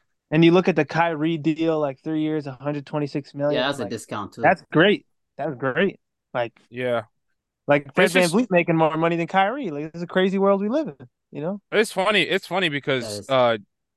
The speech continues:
Speaker 3: Kyrie had to use the Rockets as leverage to get that, that type of deal. This is funny.
Speaker 2: Yeah, Rockets,
Speaker 1: Oh,
Speaker 2: man.
Speaker 1: man.
Speaker 2: I mean, it's just the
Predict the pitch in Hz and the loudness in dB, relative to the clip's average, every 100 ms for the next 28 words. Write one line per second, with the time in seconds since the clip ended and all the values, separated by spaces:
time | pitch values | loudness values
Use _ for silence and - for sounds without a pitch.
0 | _ _ _ - 151 185 202 185 185 175 | _ _ _ -4 2 2 2 4 2 0
1 | 143 156 160 147 120 135 - 135 117 113 | -4 -4 -8 -6 2 2 2 -6 -8 -2
2 | 123 120 110 - 113 113 117 117 110 _ | -2 -2 -8 -10 -8 -4 0 0 -2 _
3 | 117 113 117 - 107 110 110 107 _ _ | -6 -4 -4 -6 -8 -8 -8 -10 _ _
4 | _ _ _ - 135 135 - 120 110 104 | _ _ _ -16 -14 -14 -10 -8 -8 -12
5 | _ _ _ _ _ _ _ _ _ _ | _ _ _ _ _ _ _ _ _ _
6 | _ _ - 113 117 180 131 117 120 98 | _ _ -14 -6 0 0 -2 -14 -12 -12
7 | - _ - 120 123 123 156 135 | -14 _ -12 -8 -6 -6 -4 -4